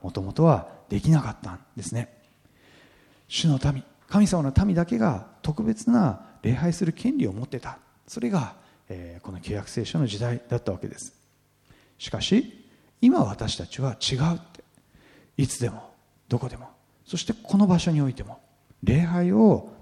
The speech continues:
捧げることができる。礼拝に集まることができるということです。私たちはただ恵みによって、神様が一方的にそうしたかったので、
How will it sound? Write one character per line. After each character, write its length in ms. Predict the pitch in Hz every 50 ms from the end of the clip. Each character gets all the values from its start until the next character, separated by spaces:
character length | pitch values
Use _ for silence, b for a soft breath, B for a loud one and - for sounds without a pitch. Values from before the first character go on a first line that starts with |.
| -
捧 320 | - - - - - 151 147
げ 100 | 160 170
る 60 | 170
こ 100 | - 190
と 100 | - -
が 80 | 180 -
で 120 | 135 151
き 100 | 180 214
る。 280 | - - - - - - _ _ _ b b b
礼 120 | b 147 170
拝 160 | 170 190 196
に 200 | 175 143 139 -
集 80 | - 208
ま 100 | 240 240
る 80 | 208
こ 120 | - 180 180
と 100 | - 220
が 100 | - -
で 140 | - 101
き 120 | - - 202
る 120 | 185 -
と 180 | - - - 101
い 0 |
う 40 | 98
こ 100 | 110 101
と 80 | 104
で 100 | 90 -
す。 160 | - - - _ _ _ B B B B B B B B B B B
私 240 | B 156 - 240 220
た 100 | - 165
ち 140 | - - 165
は 360 | 175 180 156 104 - - - - _ -
た 140 | - 233
だ 100 | - 220
恵 220 | 123 104 107 123 135 170 233
み 120 | 240 247 240
に 100 | 240 240
よ 120 | 233 226
っ 100 | 226 -
て、 340 | - 208 214 - - - - b b b b b -
神 160 | 247 247 220
様 180 | - 208 190 185
が 60 | 190
一 220 | 196 185 190 -
方 140 | - 247 247
的 160 | 254 262 -
に 120 | 220 156 123
そ 160 | - - 214
う 80 | 220
し 80 | 220 -
た 100 | - 254
か 120 | - 208
っ 80 | 175 -
た 100 | - 127
の 100 | 107 104
で、 220 | - 143 147 123